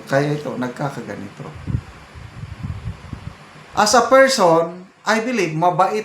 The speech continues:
ang Pangulo. But as a leader, yung kabaitan niya,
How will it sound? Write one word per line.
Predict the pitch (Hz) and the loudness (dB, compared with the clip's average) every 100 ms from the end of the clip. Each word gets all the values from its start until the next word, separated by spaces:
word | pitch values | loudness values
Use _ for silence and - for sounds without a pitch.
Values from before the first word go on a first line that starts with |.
| 165 | -4
ang | 156 | -4
Pangulo. | 151 139 120 98 - - - - - - - - - - - - - - - - | -2 -2 -4 -6 -14 -20 -20 -20 -20 -20 -20 -20 -20 -20 -20 -20 -20 -20 -20 -4
But | 135 196 - | 2 2 2
as | 240 233 | 0 0
a | 233 214 | 0 0
leader, | 214 160 147 135 127 - - | 0 2 2 2 -2 -12 -4
yung | 190 208 196 | 0 0 2
kabaitan | 202 175 190 202 190 180 160 | 2 4 2 -2 0 0 2
niya, | 131 110 110 | 0 -2 -4